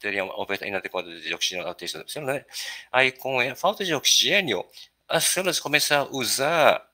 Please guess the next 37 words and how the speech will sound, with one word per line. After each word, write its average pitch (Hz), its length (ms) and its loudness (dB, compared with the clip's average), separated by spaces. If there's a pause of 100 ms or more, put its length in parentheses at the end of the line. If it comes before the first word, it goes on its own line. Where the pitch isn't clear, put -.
(200)
fazer 127 380 0
metabolismo 123 540 -2
anaeróbio, 117 800 -2
tá - 140 -18
bom? 104 280 -4 (640)
Aí, 117 180 2
com 170 260 -4
isso, 123 540 0 (320)
vai 139 160 2
ter 135 300 0
aumento 135 480 0
de 135 100 -4
produção 135 560 -6
de 156 280 -4
ácido 131 320 2
lático, 95 340 2
lactato, 87 500 -4
né? 123 280 2 (460)
Aí 104 160 -2
fica 104 220 -6
com 95 100 -2
acidose, 92 400 -2
né? 123 200 -2
Aí, 123 180 0
com 120 220 -4
isso, 120 480 0
se 214 240 -4
continuar, 165 880 -2 (480)
vai 123 160 -2
começar 120 340 0
a - 20 6
disfunção 113 460 -6
celular 110 360 2 (100)
pela 104 200 0
acidose 95 380 -2
metabólica, 92 540 -6
né? 131 180 0